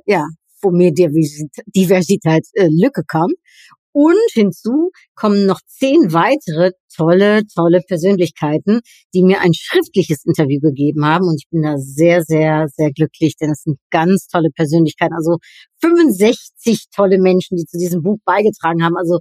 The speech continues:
perfekter kann's ja nicht sein, wenn ein Netzwerk, äh, wenn ein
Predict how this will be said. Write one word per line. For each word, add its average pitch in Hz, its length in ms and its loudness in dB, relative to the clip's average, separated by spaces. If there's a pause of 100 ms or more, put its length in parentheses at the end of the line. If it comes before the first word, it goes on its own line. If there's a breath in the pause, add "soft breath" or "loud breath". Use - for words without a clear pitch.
(440 soft breath)
perfekter 220 440 -4
kann's 220 220 -4
ja 180 100 -2
nicht 160 220 -2
sein, 196 320 2
wenn 202 120 -2
ein 170 140 -2
Netzwerk, 190 580 -2 (180)
äh, 190 240 0
wenn 185 140 -2
ein 180 300 -2